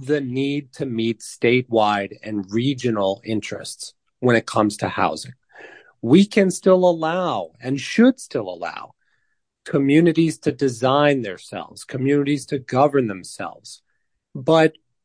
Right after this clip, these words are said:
we can't, what we can't allow is places to just shut the door behind them and say, "We like our town, nobody else is allowed in." That is a violation of case law. It's,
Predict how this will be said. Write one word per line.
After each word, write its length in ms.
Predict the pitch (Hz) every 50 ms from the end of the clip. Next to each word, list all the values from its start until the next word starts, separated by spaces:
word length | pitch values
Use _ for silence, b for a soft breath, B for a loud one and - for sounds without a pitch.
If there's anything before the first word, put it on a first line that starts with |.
| _
we 180 | - 147 160 160
can't, 380 | - - - - 190 202 175
what 160 | 156 165 165 165
we 100 | 175 156
can't 400 | - - - 175 202 233 247 247
allow 600 | 220 123 110 107 107 101 101 104 107 107 107 _ _ _ _ _ _ _ _ -
is 420 | 131 123 123 120 120 120 117 -
places 680 | - - - - 151 147 151 147 - - 156 143 135 -
to 100 | - 135
just 480 | 123 - 139 139 139 135 135 - - _ _ _ _
shut 400 | - - - - - 175 175 -
the 80 | 170
door 260 | 147 139 151 156 160 151
behind 480 | - 127 - - 143 139 151 160 151
them 120 | 127 107 107
and 120 | 110 110
say, 520 | - - 143 127 120 120 120 120 120 117 _ _ _ _ _ -
"We 180 | 117 127 151 175
like 280 | 175 156 160 156 -
our 140 | 143 131 120
town, 520 | - - 120 123 117 117 117 117 117 117 _ _ -
nobody 500 | 110 113 123 135 127 131 117 117 110 104
else 300 | 101 104 101 95 - -
is 100 | 104 -
allowed 400 | 104 98 98 92 90 87 87 87
in." 220 | 87 82 - - - _ _ _ _ _ _ _ _ _ _
That 340 | - 98 90 110 117 147 180
is 120 | 220 196 208
a 60 | 190
violation 760 | 151 - 151 151 165 170 165 147 151 151 151 - - 165 156
of 160 | 151 131 _
case 400 | - - - 139 139 131 - -
law. 260 | 123 98 87 - - _ _ _ _ _
It's, 300 | - 127 123 - - -